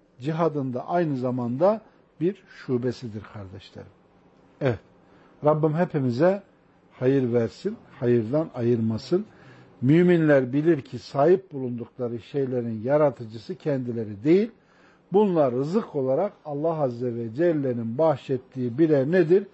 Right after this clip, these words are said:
İkramdır. İşte bu itiraf ve şuur neticesinde müminler fakir ve zayıf kimselere karşı iyilik ve ikram kapılarını açmak zorundadır.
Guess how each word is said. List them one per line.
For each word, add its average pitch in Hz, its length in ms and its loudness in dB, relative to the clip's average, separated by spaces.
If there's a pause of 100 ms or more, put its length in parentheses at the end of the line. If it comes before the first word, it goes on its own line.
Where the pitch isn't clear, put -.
(340)
İkramdır. 214 680 4 (460)
İşte 180 460 0
bu 247 120 -4
itiraf 190 640 0
ve 170 120 2
şuur 226 440 2
neticesinde 143 800 -4
müminler 190 680 -2 (560)
fakir 233 600 2
ve 202 100 6
zayıf 180 440 2
kimselere 160 640 -2 (100)
karşı 143 360 0
iyilik 190 600 -4
ve 165 140 -4
ikram 151 420 -4
kapılarını 165 760 -2 (340)
açmak 147 520 -6
zorundadır. 120 800 0